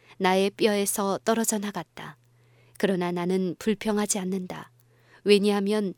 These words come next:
탄식은 마음과 정신을 병약하게 해주기 때문이다. 그러나 나는 한 그리스도인에 대하여 그처럼 심한 만행을 감행하는데 놀라움을 금하지 않을 수 없다." 다시 소동이 일어났으므로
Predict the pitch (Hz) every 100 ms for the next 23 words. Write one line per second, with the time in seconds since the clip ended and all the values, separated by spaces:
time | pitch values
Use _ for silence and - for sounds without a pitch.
0 | _ _ _ - 247 220 233 220 214 190
1 | - _ _ 208 202 214 220 226 226 -
2 | 202 196 196 202 190 - - 202 208 202
3 | - 196 208 214 - 160 - 190 196 175
4 | 151 151 _ _ _ _ _ _ _ _
5 | _ - 214 214 214 208 196 208 196 156
6 | _ _ - 269 247 - 233 226 - 233
7 | 220 226 220 208 180 175 165 170 _ -
8 | 220 - 196 185 185 180 - 220 214 208
9 | 185 190 202 208 214 214 - 196 196 196
10 | 196 175 170 170 175 _ _ - 208 208
11 | 202 202 208 202 220 208 208 233 185 202
12 | 208 - 165 - 147 151 _ _ _ _
13 | _ _ _ _ _ _ _ - 220 -
14 | 240 285 262 254 254 196 196 202 - -
15 | 185 165 165